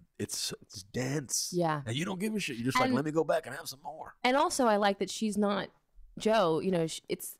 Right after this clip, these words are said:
Speaker 2: she's writing these for smart people, for people who wanna pay attention. Because I had to read the script a few times to figure out exactly what was going
Speaker 1: Oh,
Speaker 2: on.
Speaker 1: hell
Speaker 2: And
Speaker 1: yeah.
Speaker 2: still, even when I,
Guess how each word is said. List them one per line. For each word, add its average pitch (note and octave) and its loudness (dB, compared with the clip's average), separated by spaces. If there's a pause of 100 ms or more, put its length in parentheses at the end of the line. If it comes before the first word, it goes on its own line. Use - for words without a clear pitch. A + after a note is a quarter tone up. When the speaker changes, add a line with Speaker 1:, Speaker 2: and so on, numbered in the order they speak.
(120)
Speaker 2:
she's A3+ -2
writing C4 2
these A#3+ 0
for - -14
smart - -4
people, - -8
for - -6
people F#3 -8
who F#3 -2
wanna E3+ -2
pay D3+ -2
attention. C#3+ -6 (320)
Because G#3 -2
I A#3+ 4
had D#4+ -2
to G3 0
read F3 -4
the E3+ -6
script - -10
a F3 -10
few D3 -12
times D#3+ -6 (360)
to F#3+ -16
figure F#3 -2
out D#3+ 2
exactly E3+ -4
what E3+ -6
was D#3+ -18
going D#3+ -6
Speaker 1:
Oh, D#3+ -2
Speaker 2:
on. G#3 2
Speaker 1:
hell E3 4
Speaker 2:
And A#2 2
Speaker 1:
yeah. G2 -2
Speaker 2:
still, C#4 0
even E3+ -6 (480)
when F#3+ 2
I, E3+ 2